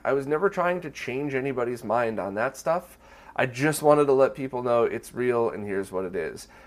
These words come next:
And with all due respect to Brian, even in the interview, he spent a lot of time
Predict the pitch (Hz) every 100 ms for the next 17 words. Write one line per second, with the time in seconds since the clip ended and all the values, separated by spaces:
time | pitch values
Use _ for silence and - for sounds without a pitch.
0 | - 143 160 175 180 175 151 - 131 131
1 | 101 117 110 107 101 139 147 139 120 117
2 | 170 117 107 101 98 107 - 113 104 107
3 | 110 117 110 104 110 110 110